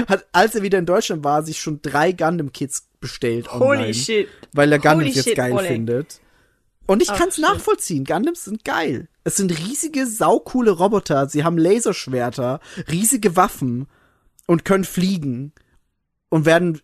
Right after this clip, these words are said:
Speaker 1: von Menschen gesteuert, die da drin sitzen. Wie cool ist es?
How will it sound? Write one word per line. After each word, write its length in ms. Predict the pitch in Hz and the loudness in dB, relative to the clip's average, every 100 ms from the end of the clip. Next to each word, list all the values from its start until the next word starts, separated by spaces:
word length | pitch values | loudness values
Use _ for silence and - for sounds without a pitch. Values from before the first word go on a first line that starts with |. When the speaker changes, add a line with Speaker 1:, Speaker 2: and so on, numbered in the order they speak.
| 165 | -12
Speaker 1:
von 220 | 147 165 | 0 2
Menschen 540 | 156 160 165 165 143 139 | 4 4 2 -2 -2 -2
gesteuert, 420 | 143 - 147 139 | -6 2 4 4
die 60 | 139 | 2
da 140 | 135 | 0
drin 240 | 127 135 | 2 0
sitzen. 420 | 131 110 - 110 113 | -2 -8 -10 -10 -6
Wie 140 | 147 - | -6 -2
cool 140 | 147 135 | -2 0
ist 220 | 120 - | -4 -10
es? 340 | 165 - - | -14 -16 -20